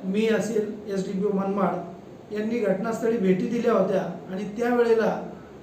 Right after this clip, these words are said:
पथक नेमलेलं होतं आणि त्या पथकाला हे यश आलेलं आहे. अ, नाशिक ग्रामीण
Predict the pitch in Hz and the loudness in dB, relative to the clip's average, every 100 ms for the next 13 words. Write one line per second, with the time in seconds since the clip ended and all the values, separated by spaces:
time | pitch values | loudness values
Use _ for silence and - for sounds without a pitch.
0 | - 240 - 277 247 247 240 233 233 208 | -10 -6 2 4 4 2 2 2 2 4
1 | 190 220 220 220 - - 220 - 254 233 | 2 0 0 -2 -4 -4 -6 -4 -2 0
2 | 233 220 220 196 202 185 175 156 - - | 0 2 2 0 0 -2 -2 -6 -10 -14
3 | - - - - - - - 202 196 190 | -16 -16 -16 -18 -18 -18 -14 -10 -4 0
4 | 208 - 277 - 226 220 226 196 | 0 -2 -4 0 2 2 0 -2